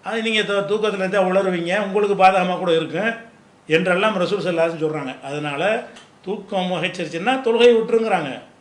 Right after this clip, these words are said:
நல்லா தூங்கிட்டு எந்திரிச்சு தொழு, தொழுகையிலே தூக்கம் இப்படி வருது, தொழுகையில் நிக்கக்கூடாது, இப்படி வாதமா நிப்பேன், நிக்கக்கூடாது, தொழுகையை விட்டுட்டு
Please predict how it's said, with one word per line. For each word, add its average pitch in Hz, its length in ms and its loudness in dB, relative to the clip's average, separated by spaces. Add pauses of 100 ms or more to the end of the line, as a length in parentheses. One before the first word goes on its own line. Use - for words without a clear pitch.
(520)
நல்லா 190 320 -4
தூங்கிட்டு 202 460 -2
எந்திரிச்சு 190 240 -4
தொழு, 175 180 -2
தொழுகையிலே 196 580 0
தூக்கம் 190 280 -2
இப்படி 190 180 -2
வருது, 175 280 2 (840)
தொழுகையில் 220 380 6
நிக்கக்கூடாது, 196 420 2
இப்படி 185 140 0
வாதமா 196 300 2
நிப்பேன், 180 340 -2
நிக்கக்கூடாது, 160 400 -2 (500)
தொழுகையை 185 320 0
விட்டுட்டு 208 460 -2